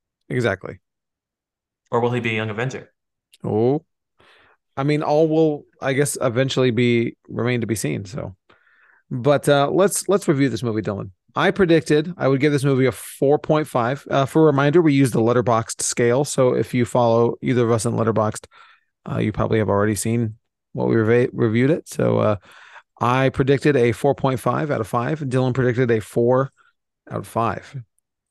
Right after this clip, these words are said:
Speaker 1: Um, I will go first. Um, I am putting this movie at a four out of five.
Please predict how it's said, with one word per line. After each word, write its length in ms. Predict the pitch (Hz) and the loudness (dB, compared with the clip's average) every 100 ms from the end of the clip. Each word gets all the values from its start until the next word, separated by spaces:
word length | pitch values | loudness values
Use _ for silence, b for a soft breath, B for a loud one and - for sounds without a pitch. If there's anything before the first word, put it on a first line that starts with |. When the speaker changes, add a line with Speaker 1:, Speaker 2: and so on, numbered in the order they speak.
| _ _ - | _ _ -6
Speaker 1:
Um, 380 | 117 113 113 117 | -2 0 0 0
I 160 | - 143 | 0 2
will 160 | 151 | 2
go 160 | 139 139 | 4 2
first. 540 | 123 135 143 - - _ _ _ _ _ _ _ _ _ _ - | 0 -2 -2 -6 -16 _ _ _ _ _ _ _ _ _ _ -4
Um, 460 | 123 117 120 123 - | -2 0 -2 -4 -8
I 260 | - 135 151 | -4 0 2
am 260 | 170 160 | 2 0
putting 320 | - 160 160 | 2 4 4
this 160 | 156 - | 2 0
movie 420 | 147 127 110 107 _ _ - | 0 2 -2 -4 _ _ -6
at 80 | |
a 60 | 113 | -6
four 560 | - 139 139 147 151 - | -2 2 4 4 2 -4
out 160 | 120 123 | -4 -2
of 80 | 117 | -2
five. 360 | 107 - 101 | -2 -4 -12